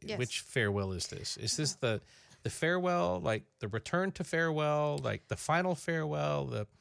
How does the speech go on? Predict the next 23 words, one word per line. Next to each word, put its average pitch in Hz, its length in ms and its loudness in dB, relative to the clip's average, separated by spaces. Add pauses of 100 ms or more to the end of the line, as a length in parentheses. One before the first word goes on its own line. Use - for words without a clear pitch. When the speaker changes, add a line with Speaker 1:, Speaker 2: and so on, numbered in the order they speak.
(380)
Speaker 1:
Um, 208 1500 -14 (320)
Speaker 2:
this - 240 2
is 131 120 -2
the 135 100 0
last 131 420 0
one 135 220 2
ever 127 320 0
again 151 540 0
farewell? 135 760 2 (520)
Speaker 1:
Well, 240 80 0
let's 247 200 -2
see. 180 540 -2 (360)
The 214 100 0
last 349 280 0
time 254 120 -2
I 220 80 2
saw 196 180 -2
Cher 170 260 -2
in 165 100 -6
concert 165 580 -4
was 151 200 -6
in, 151 520 -4
like, 135 260 -8